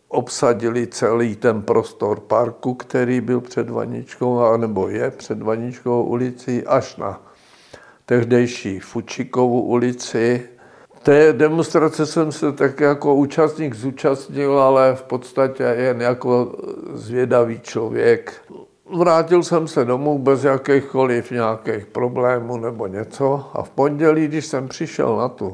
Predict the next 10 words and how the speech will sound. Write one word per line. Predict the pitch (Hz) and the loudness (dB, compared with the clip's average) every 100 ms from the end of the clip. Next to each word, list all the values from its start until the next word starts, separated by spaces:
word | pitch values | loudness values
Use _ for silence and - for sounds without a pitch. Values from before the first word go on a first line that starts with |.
| 101 | -10
prokuraturu, | - - - 123 123 - 135 135 151 160 - - - - | -12 -10 -2 0 0 0 0 2 2 0 -6 -20 -8 -4
na | |
pracoviště, | 110 127 139 139 131 135 139 - 143 147 151 - - - - - - - _ - | -2 0 0 0 -4 -4 -6 -2 2 2 0 -12 -20 -20 -20 -20 -20 -20 _ -4
tak | 135 127 | -4 -2
si | 170 | -2
nás | 156 147 147 | 2 2 2
zavolal | 127 135 139 117 107 | 2 2 2 2 -2
šéf, | - 120 120 143 143 - | -4 -2 -2 -2 -10 -10
okresní | - 117 120 - 110 | -6 -4 -4 -6 -12
prokurátor, | 107 117 - 113 120 117 120 - 120 135 | -8 -8 -4 0 2 2 0 2 2 2